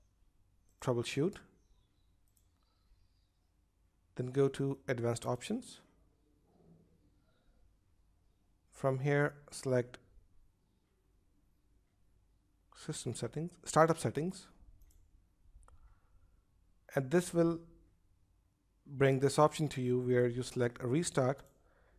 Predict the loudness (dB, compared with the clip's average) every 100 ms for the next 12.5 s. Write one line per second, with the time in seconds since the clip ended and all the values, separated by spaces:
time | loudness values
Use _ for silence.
0 | -8 0 2 2 2 2 2 -4 -2 -2
1 | 0 0 0 2 2 0 -6 _ -4 0
2 | 4 4 4 0 0 2 4 2 0 -4
3 | -4 -4 -14 _ _ _ _ _ -8 4
4 | 4 4 2 2 2 -4 -18 _ -4 0
5 | 0 0 -4 -16 _ -16 -4 -2 -2 -2
6 | 0 0 -6 _ _ _ _ _ _ _
7 | _ _ _ _ -6 -2 -2 -2 0 4
8 | 8 8 4 -4 -20 -20 -16 -6 -4 -4
9 | -6 -8 -6 -6 -6 -8 -6 -6 -8 -12
10 | -12 -16 -20 _ _ _ _ _ _ _
11 | _ _ -20 _ _ _ _ -2 2 4
12 | 2 4 6 6